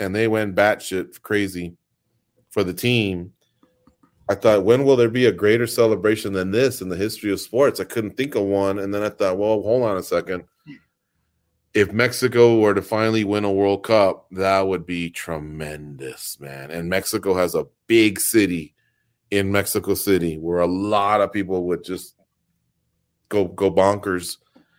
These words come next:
Um, you know, so yeah, I, they, they love, they love their sports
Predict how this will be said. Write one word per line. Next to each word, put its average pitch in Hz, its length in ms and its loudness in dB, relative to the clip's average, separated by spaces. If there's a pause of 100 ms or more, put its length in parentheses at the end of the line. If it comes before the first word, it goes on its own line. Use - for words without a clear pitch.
(360)
Um, 87 680 -2 (1300)
you 98 120 -10
know, 76 240 -8
so 82 500 0 (1120)
yeah, 131 300 -4
I, 95 480 -4
they, 95 160 0
they 104 200 2
love, 120 280 4
they 117 120 0
love 123 240 0
their 120 100 -4
sports - 540 -4